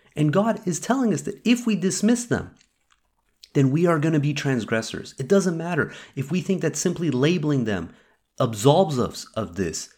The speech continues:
Again, we're only fooling ourselves. God goes one step further in four ninety-four. It says, "O you who believe, if you strike in the cause of God, you shall be absolutely sure. Do not say to one who offers you peace, 'You are not a believer,'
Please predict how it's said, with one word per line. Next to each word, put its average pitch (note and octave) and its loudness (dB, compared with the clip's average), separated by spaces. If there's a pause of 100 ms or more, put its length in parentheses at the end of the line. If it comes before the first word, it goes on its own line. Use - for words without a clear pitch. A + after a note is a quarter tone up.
(420)
Again, C3+ 2
we're - 0
only F3+ 2
fooling D#3+ 0
ourselves. C#3 0
God D3+ -2
goes D3+ -2
one D#3 0
step D3+ -4
further D3 0
in G2 2
four D3 0
ninety-four. D3 -2
It D3 -4
says, B2 -2
"O F3 2
you F3 0
who B2 -2
believe, C#3+ -4 (420)
if D3 0
you D3 0
strike G3+ -2
in D#3+ -2
the D3+ 0
cause D#3+ -2
of D3 -6
God, C#3+ -2
you C#3+ 0
shall D3 -2
be D#3 -4 (100)
absolutely D#3 -2
sure. - -2 (480)
Do D3+ 6
not G#3 6
say G3+ 6
to F3+ 2
one E3+ 0
who E3+ 2
offers E3 0
you D#3 -2
peace, G3+ 0
'You G3 2
are F#3 2
not G3+ 4
a G3+ 8
believer,' G3 2